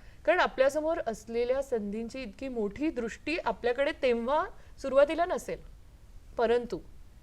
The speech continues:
आपण जेव्हा कृती, चिंतन, सुधारणा या प्रक्रियेत पुढे जात राहू तेव्हा हळूहळू ही चौकट जी आहे ती अधिक व्यापत होत जाईल, ती विकसित होईल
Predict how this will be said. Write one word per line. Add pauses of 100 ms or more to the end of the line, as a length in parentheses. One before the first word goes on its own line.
(280)
आपण
जेव्हा
कृती,
चिंतन,
सुधारणा
या
प्रक्रियेत (100)
पुढे
जात
राहू (300)
तेव्हा
हळूहळू (300)
ही
चौकट
जी
आहे
ती
अधिक (240)
व्यापत (120)
होत
जाईल, (500)
ती
विकसित
होईल